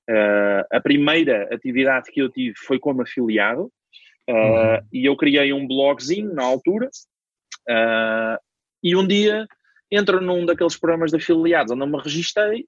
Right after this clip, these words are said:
Speaker 1: e tinha trinta euros de comissão. E aquilo para mim foi o eureka, que é, "Puc,
Speaker 2: Hum.
Speaker 1: espera aí, descobri a pólvora."
Speaker 2: <laughs>
Speaker 1: Descobri a pólvora, pensei eu.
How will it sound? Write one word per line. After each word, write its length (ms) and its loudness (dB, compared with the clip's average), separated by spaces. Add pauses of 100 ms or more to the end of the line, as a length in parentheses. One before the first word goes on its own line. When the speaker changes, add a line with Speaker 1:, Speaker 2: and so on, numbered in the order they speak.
(160)
Speaker 1:
e 100 -4
tinha 260 -2
trinta 300 2
euros 320 2
de 60 -20
comissão. 440 -6 (1700)
E 140 0
aquilo 260 0
para 140 0
mim 200 -2
foi 240 -2
o 160 2
eureka, 640 -2 (120)
que 120 -10
é, 120 -12 (600)
"Puc, 160 -2 (180)
Speaker 2:
Hum. 420 0
Speaker 1:
espera 200 2
aí, 220 0 (440)
descobri 440 2
a 60 0
pólvora." 440 -2 (220)
Speaker 2:
<laughs> 800 -6 (240)
Speaker 1:
Descobri 400 0
a 40 2
pólvora, 460 0
pensei 320 0
eu. 200 2